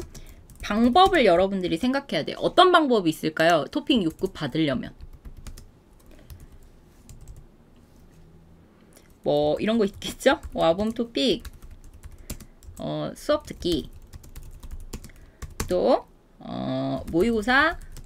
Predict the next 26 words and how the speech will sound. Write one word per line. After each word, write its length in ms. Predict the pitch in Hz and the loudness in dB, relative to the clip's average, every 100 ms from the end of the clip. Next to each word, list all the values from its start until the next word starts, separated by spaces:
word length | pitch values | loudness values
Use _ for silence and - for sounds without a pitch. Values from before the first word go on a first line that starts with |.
| - | -10
문제 580 | 156 156 160 226 339 - - - | -6 0 2 4 2 -2 -14 -10
많이 260 | 139 139 190 | -6 -6 -6
풀기. 380 | - 339 254 - - - - - - - _ - - - | -4 -4 -4 -10 -16 -18 -18 -20 -20 -20 _ -14 -14 -8
이런, 580 | 123 180 269 294 294 302 - - - | -4 4 6 6 4 0 -4 -18 -6
어, 240 | 160 160 165 | -2 0 6
내가 420 | 185 233 330 330 | 8 10 8 8
직접 560 | - 208 - 320 294 - | 2 -6 4 6 6 2
어떤 640 | 156 - _ 320 349 330 | -4 -4 _ 10 10 6
행동을 560 | 339 330 339 320 311 | 2 0 2 4 4
해야 600 | 302 339 277 233 294 370 - _ - | 4 2 4 8 8 6 2 _ -6
이 140 | 196 | -4
목적을 1000 | 175 185 - - 254 247 262 262 262 269 _ - | -2 -2 -2 2 4 4 2 4 2 0 _ -10
이룰 340 | - 214 277 | -2 0 0
수 300 | 277 - 311 | -2 -2 -2
있는가, 560 | - 208 233 240 151 - _ 190 | -2 0 2 2 2 -2 _ -20
그걸 440 | - 208 214 202 | 2 4 4 2
구체적인 460 | 277 359 330 294 254 | -2 2 4 4 2
방법을 540 | 170 180 240 302 285 | -2 0 2 2 2
생각할 500 | 262 233 233 196 165 | 0 -2 -2 -4 -4
때 300 | - 262 294 247 | 2 4 4 0
우리는 500 | 160 170 233 294 294 - | -4 -2 0 0 -2 -6
이 200 | 127 120 | -6 -4
목적을 580 | 147 156 - 277 262 190 | -2 -2 4 4 4 0
위한 280 | 175 202 | -2 -2
방법이라고 640 | - 139 160 220 156 - - | -4 -4 0 0 0 -4 -8
합니다. 320 | 135 - - | -10 -10 -18